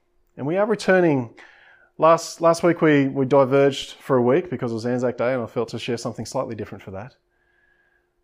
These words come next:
But two weeks ago I started us on this journey of an interview with Saint John, an interview with the Apostle John. If we could have him here, if I could put him on a stool next to me and start to question him and start to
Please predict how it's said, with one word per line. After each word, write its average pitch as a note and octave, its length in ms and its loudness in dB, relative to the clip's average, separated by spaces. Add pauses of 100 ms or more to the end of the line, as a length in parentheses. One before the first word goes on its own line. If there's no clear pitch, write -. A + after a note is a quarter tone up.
(360)
But C#3 120 -8
two F#3+ 140 2
weeks F3+ 180 4
ago D3+ 200 2
I D3+ 60 2
started F3+ 560 0
us D#3+ 180 0
on D#3 120 0
this C#3+ 140 -4
journey D3+ 380 0
of B2 220 -2
an C#3 160 -2
interview D#3 640 0
with A2+ 300 -6 (100)
Saint C3 260 -6
John, G2+ 360 -8
an B2 120 -6
interview C#3+ 400 0
with A2+ 120 -4
the A2 80 -4
Apostle D3+ 360 -10
John. A2+ 380 -6 (1200)
If - 160 -8
we F#3+ 100 6
could F#3+ 140 0
have G3 220 2
him G3 180 2
here, D3 280 0
if A2 120 -4
I D#3 80 4
could D3+ 160 -4
put F#3 100 2
him E3+ 100 2
on D#3+ 60 2
a C#3 60 0
stool D#3 240 -2
next D3+ 240 -2
to C#3+ 80 -6
me C3+ 60 -2
and C3 80 -4
start D#3 220 -4
to D#3 60 -10
question D3+ 460 -4
him B2+ 180 -2
and A2 120 -6
start C#3+ 280 0
to C3 180 -2